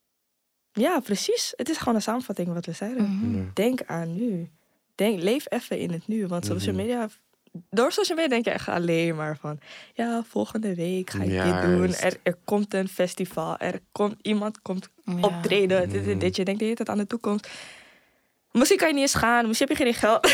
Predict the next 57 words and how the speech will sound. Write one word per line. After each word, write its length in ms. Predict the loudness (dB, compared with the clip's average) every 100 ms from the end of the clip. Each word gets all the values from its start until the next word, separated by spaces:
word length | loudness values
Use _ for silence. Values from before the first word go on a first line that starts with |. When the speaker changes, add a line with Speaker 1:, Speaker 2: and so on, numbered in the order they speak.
| 4
Speaker 1:
<laughs> 220 | 2 2
Speaker 3:
Ja. 240 | 4 2 0
Speaker 1:
Misschien 240 | -4 -2 0
kan 100 | 2
je 60 | 2
niet 100 | 2
eens 20 |
gaan. 180 | 0 2
Nu 80 | 2
ben 100 | 0
je 60 |
depressief, 560 | 0 0 -2 0 0 2
bro. 120 | 4 4
Speaker 3:
Ja. 100 | 4
Speaker 1:
La-, 340 | 2 2 0 -2 -4 0
kijk, 260 | 0 0
dus 180 | -4 -2
denk 220 | -2 -2
gewoon 180 | 0 0
aan 100 | 0
het 140 | 0 2
nu. 260 | 2 2 -2 _ _ _ _ _ -2
En 140 | -2
probeer 500 | 0 0 0 0 -4 _ _ _ _ _
gewoon 480 | -10 -8 -6 -8 -12 _ _ -14
Speaker 2:
Mm. 380 | -6 -6 -6 -6
Speaker 1:
met 120 | -2
Speaker 2:
En 60 | 2
neem 120 | 4
je 60 | 2
Speaker 1:
elkaar. 140 | 2
Speaker 2:
tijd 260 | 0 0 -2
gewoon. 320 | -4 -4 -2
Speaker 1:
Ja, 120 | 0 2
neem 200 | 2 2
Speaker 3:
Ja. 60 |
Speaker 1:
je 100 | 0
tijd. 220 | 0 0
Speaker 2:
Het 80 | 0
is 80 | 0
Speaker 3:
Neem 80 | 2
je 60 |
Speaker 2:
jouw 200 | 4 4
Speaker 3:
tijd. 120 | 6 6
Speaker 2:
leven. 360 | 4 2 0
Het 220 | 0 2
Speaker 1:
Het 40 | 2
Speaker 2:
is 60 | 2
Speaker 1:
is, 100 | 2
Speaker 2:
echt 180 | 2 4
Speaker 1:
er 60 | 6
is, 120 | 6
Speaker 2:
jouw 100 | 4
leven. 280 | 2 2 4
Speaker 1:
er 40 | 2
is 120 | 2
geen 460 | 2 4 4 2